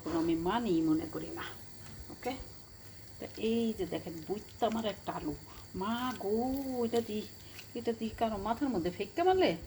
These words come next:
মাথা এমনি ফেটে যাব। এটা তো শক্ত হয়ে গেছে কেন, অনেক আগে সিদ্ধ করছে দেখে। আমার আবার আলু ভর্তা একটু গু-, গুলটি গুলটি থাকলে ভালো লাগে, এটা সত্য।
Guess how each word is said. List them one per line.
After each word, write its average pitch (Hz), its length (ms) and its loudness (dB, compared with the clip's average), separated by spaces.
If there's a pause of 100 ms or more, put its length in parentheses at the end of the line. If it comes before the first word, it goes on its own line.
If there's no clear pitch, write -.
(120)
মাথা 302 200 2
এমনি 302 320 8
ফেটে 139 260 -2
যাব। 143 260 -4 (580)
এটা 220 120 2
তো 262 120 -2
শক্ত 311 320 -2
হয়ে 165 160 2
গেছে 147 240 0
কেন, 147 200 -6 (920)
অনেক 185 200 -2
আগে 220 220 2
সিদ্ধ 294 260 2
করছে 285 280 0
দেখে। 285 320 0 (840)
আমার 185 240 6
আবার 175 160 10
আলু 180 200 8
ভর্তা 180 240 -2
একটু 156 180 -4
গু-, 185 380 -2
গুলটি 220 260 0
গুলটি 151 340 -4
থাকলে 156 260 -2 (180)
ভালো 147 260 0
লাগে, 151 260 0 (480)
এটা - 160 -8
সত্য। - 380 -8